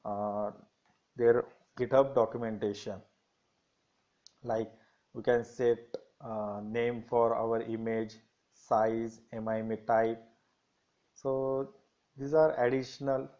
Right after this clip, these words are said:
<coughs> sorry, these are additional methods that library provides. But I think for our tutorial, this is sufficient. If you need to explore more, you can take reference of this page.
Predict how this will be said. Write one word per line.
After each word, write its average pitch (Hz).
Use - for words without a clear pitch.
<coughs> -
sorry, -
these 131
are 131
additional 135
methods 110
that 110
library 113
provides. 104
But 110
I 113
think 143
for 135
our 131
tutorial, 131
this 123
is 143
sufficient. 113
If 120
you 123
need 123
to 135
explore 131
more, 151
you 120
can 131
take 143
reference 123
of 156
this 117
page. 95